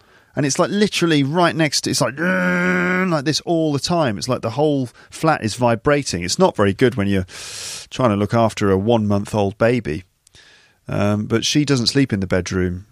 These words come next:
We just, um, the bedroom is full of clothing at the moment. This is all information you don't need to know. But anyway,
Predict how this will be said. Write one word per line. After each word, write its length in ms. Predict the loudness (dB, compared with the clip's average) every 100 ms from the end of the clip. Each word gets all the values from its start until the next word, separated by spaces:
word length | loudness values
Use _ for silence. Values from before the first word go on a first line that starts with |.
| -4
We 80 | -2
just, 280 | -2 0
um, 380 | 0 0 0 -4 -12 -20 -20 -14 -4
the 60 |
bedroom 300 | 0 0 0
is 80 | -2
full 320 | -2 0 0
of 100 | 0
clothing 520 | -2 2 2 2 -2
at 80 | -2
the 80 | 0
moment. 420 | 0 2 0 -4 _ _ _ _ -2
This 200 | 2 2
is 100 | 2
all 160 | 2 2
information 480 | 0 0 2 2
you 100 | -2
don't 240 | 2 2 2
need 180 | -2 -2
to 100 | 0
know. 240 | 0 0 -4 _ _ _ _ _ _ _
But 80 | 0
anyway, 420 | 2 4 4 2